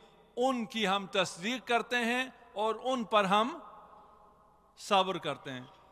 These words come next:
دونوں کو ادھر رکھ لیں، یا ایک لفظ کو مصدقون کو اولیاء کی طرف کر دیں اور صابرون کو لِكُلِّ مَا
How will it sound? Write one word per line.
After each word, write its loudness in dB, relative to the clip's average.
دونوں -4
کو -4
ادھر 0
رکھ -4
لیں، -10
یا 4
ایک -2
لفظ 2
کو -4
مصدقون -2
کو -4
اولیاء 2
کی -10
طرف -2
کر 0
دیں -4
اور 6
صابرون 2
کو 0
لِكُلِّ -4
مَا 0